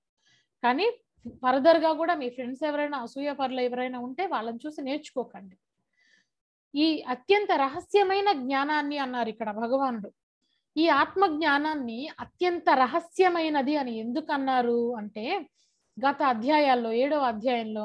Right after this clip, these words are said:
భగవానుడు చెప్తారు, ఎంతో మంది మనుషుల్లో ఏ ఒక్కడో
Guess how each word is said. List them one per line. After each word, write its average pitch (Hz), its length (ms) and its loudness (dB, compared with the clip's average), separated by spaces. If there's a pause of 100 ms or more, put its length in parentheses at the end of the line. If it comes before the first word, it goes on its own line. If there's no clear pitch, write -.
భగవానుడు 254 500 -4
చెప్తారు, 226 440 -10 (380)
ఎంతో 269 480 0 (100)
మంది 277 360 -2 (520)
మనుషుల్లో 262 640 2
ఏ 254 200 0
ఒక్కడో 302 880 2